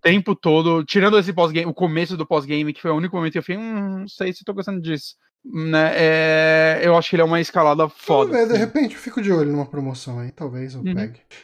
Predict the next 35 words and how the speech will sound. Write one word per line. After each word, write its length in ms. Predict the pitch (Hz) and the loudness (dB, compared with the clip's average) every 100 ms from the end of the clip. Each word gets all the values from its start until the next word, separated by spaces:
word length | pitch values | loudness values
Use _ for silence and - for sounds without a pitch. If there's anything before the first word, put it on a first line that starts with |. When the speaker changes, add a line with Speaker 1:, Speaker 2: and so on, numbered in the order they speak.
| - | -6
Speaker 1:
Não, 140 | 180 | 0
Speaker 2:
Mas, 100 | 254 | 0
Speaker 1:
se 80 | 220 | 0
você 120 | 185 | 0
quiser, 280 | 196 220 208 | 2 4 4
Speaker 2:
ah, 40 | 196 | 2
Speaker 1:
é 20 | |
que 80 | 214 | 2
o, 60 | |
Speaker 2:
Yuri 240 | 285 320 190 | 2 2 0
Speaker 1:
é 60 | 139 | -2
que 80 | |
o 40 | 190 | -2
meu 100 | 202 | -4
é 20 | |
físico, 480 | 208 190 151 - 135 | -4 -8 -8 -8 -12
se 100 | - | -14
você 200 | - 151 | -12 -8
quiser, 220 | 160 156 | -8 -6
eu 80 | 156 | -2
Speaker 2:
Ah, 140 | 302 185 | 0 0
esse 120 | 190 | 0
é 40 | |
Speaker 1:
peço 0 | |
pra 80 | 175 | -2
Speaker 2:
físico? 340 | 220 285 - | 0 -4 -4
Speaker 1:
terminar. 180 | 196 170 | -6 -6
Speaker 2:
Então 40 | 156 | -6
você 120 | 330 | -8
pega. 400 | - 311 302 180 | -6 -6 -2 0
Speaker 1:
É. 120 | 170 | 0
Speaker 2:
Pô, 320 | 226 220 196 | -2 -12 -14
pô, 160 | - 156 | -12 -14
empresta 380 | 123 165 151 | -14 -16 -16
aí. 100 | 220 | -16